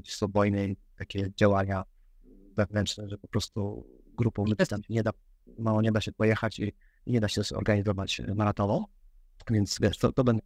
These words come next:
to takie, e, największe wstrzymywacze, e, które trudno powiedzieć, kiedy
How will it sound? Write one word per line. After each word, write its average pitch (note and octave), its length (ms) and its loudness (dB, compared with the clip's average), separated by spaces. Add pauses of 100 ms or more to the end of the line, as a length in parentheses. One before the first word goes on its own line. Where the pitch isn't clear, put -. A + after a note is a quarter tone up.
(140)
to G#2+ 200 2
takie, G#2 300 0 (380)
e, F#2+ 300 0 (120)
największe G2+ 420 0
wstrzymywacze, G2+ 760 0
e, F#2+ 320 -2 (440)
które - 180 -8 (100)
trudno A2+ 360 0
powiedzieć, G2+ 380 -2
kiedy G#2 400 0